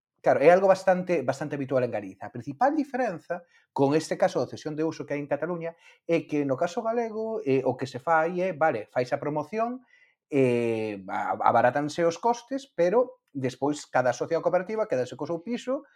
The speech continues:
eh, e xa está, quedan de propiedade do, do seu piso. Esa é a principal diferencia, que ti non eres propietario do piso individualmente,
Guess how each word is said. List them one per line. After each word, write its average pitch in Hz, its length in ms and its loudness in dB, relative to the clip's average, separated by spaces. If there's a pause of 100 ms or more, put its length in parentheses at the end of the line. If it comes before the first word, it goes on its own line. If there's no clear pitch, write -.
(220)
eh, 110 260 -2
e 107 80 -6
xa 117 140 -6
está, 117 240 -2
quedan 104 180 -8
de 107 80 -8
propiedade 110 640 -2
do, 101 260 -8 (320)
do 120 160 -2
seu 117 140 -8
piso. 131 180 -4
Esa 165 140 0
é - 20 6
a - 80 2
principal 214 300 -4
diferencia, 113 500 -8
que 127 140 -14
ti 233 100 -6
non 214 320 -2
eres 175 240 -6
propietario 175 540 -2
do 180 100 -6
piso 190 220 -10
individualmente, 196 580 -4